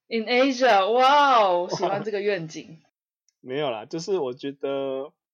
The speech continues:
Speaker 2: 我可能没有办法把目光放到全世界，但是我觉得我可以，我想要做，就是想要至少在亚洲，或是甚至是在台湾或在日本，是可以稍微有一点，比如说，啊，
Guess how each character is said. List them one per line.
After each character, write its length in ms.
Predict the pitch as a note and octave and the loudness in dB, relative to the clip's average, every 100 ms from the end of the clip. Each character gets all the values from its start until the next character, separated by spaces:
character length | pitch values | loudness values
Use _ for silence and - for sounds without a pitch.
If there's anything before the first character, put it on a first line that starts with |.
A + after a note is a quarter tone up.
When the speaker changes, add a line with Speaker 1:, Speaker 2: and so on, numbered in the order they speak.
| _ _ - - _ _ _ _ _ _ _ | _ _ -20 -20 _ _ _ _ _ _ _
Speaker 2:
我 140 | - F3+ | -10 -6
可 120 | E3 | -6
能 100 | C3 | -6
没 80 | D#3 | -6
有 80 | |
办 160 | C#3+ C#3+ | -6 -4
法 40 | |
把 140 | C3 A2 | -6 -6
目 140 | C3 | -10
光 160 | B2+ B2 | -12 -14
放 140 | B2 | -16
到 20 | |
全 220 | B2 - F#2 | -18 -20 -20
世 160 | - | -20
界， 160 | F#2 A2+ | -20 -18
但 160 | C3+ | -14
是 60 | C#3 | -12
我 140 | B2 | -12
觉 120 | G#2 A#2 | -12 -16
得 80 | |
我 80 | G#2+ | -16
可 160 | F#2+ A#2 | -16 -18
以， 180 | G#2+ - _ _ _ _ - | -18 -20 _ _ _ _ -20
我 60 | C#3 | -16
想 180 | - A#2 | -14 -12
要 180 | C#3+ D3+ _ | -12 -14 _
做， 220 | - C3 | -8 -8
就 140 | - D3+ | -8 -12
是 100 | F3 | -14
想 140 | C3 | -12
要 260 | B2+ D3 - _ _ _ _ _ _ _ _ - | -8 -8 -10 _ _ _ _ _ _ _ _ -18
至 100 | - | -12
少 160 | G3+ D#3 | -8 -6
在 260 | G3 F3 _ | -6 -6 _
亚 240 | D3 G2+ | -12 -12
洲， 240 | G#2 C3 B2+ | -10 -8 -6
或 120 | C#3 | -6
是 120 | C#3 | -8
甚 220 | D3 C3+ | -10 -10
至 60 | B2 | -10
是 60 | |
在 220 | C3 C3 A#2+ | -8 -8 -8
台 240 | - A2 | -12 -14
湾 200 | A2+ A2+ | -14 -14
或 100 | A#2+ | -16
在 120 | B2 A#2 A2+ _ _ _ _ _ _ _ | -12 -12 -14 _ _ _ _ _ _ _
日 180 | F#3+ D3+ | -8 -8
本， 280 | - - _ _ _ _ | -8 -18 _ _ _ _
是 160 | _ F#3 | _ -16
可 120 | F3 | -12
以 40 | E3 | -12
稍 300 | - E3+ D#3+ | -8 -4 -2
微 180 | C#3+ B2 | -2 -4
有 220 | A2+ A2+ | -8 -10
一 40 | |
点， 240 | A#2+ A#2 G2+ | -12 -16 -18
比 80 | |
如 60 | B2 | -20
说， 100 | D#3+ | -16
啊， 480 | - A#3+ B3 B3 B3 | -10 -8 -8 -10 -14